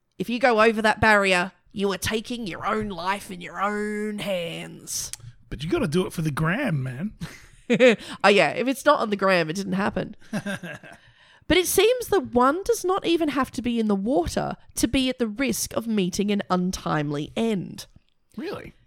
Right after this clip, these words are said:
Speaker 1: In one notorious incident, a young couple stood on the rock platforms high above the water's edge,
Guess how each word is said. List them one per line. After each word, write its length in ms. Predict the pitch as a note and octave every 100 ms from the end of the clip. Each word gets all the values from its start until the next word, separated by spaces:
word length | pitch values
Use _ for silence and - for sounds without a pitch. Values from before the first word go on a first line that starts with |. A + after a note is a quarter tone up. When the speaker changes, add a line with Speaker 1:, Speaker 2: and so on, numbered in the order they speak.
| -
Speaker 1:
In 220 | C#4 C4+
one 140 | B3+ G#4+
notorious 580 | D5+ - A4+ A4 E4+ C4 -
incident, 580 | B3 - A#3+ F3+ C#3+ -
a 60 |
young 260 | A3 C4 F#4 -
couple 320 | A#4+ - B4+
stood 440 | - - D4 C4+ -
on 160 | A3+
the 100 | A3+
rock 440 | G3+ G#3+ D#4+ - -
platforms 840 | - G3+ - - F#3 C#3 E3+ -
high 640 | - - C4+ C4+ C#4 C#4+ -
above 440 | B3+ A#3 F3+ F3+
the 80 | -
water's 540 | G3 F#3 F3 E3+ E3 -
edge, 480 | G3 F#3 - - -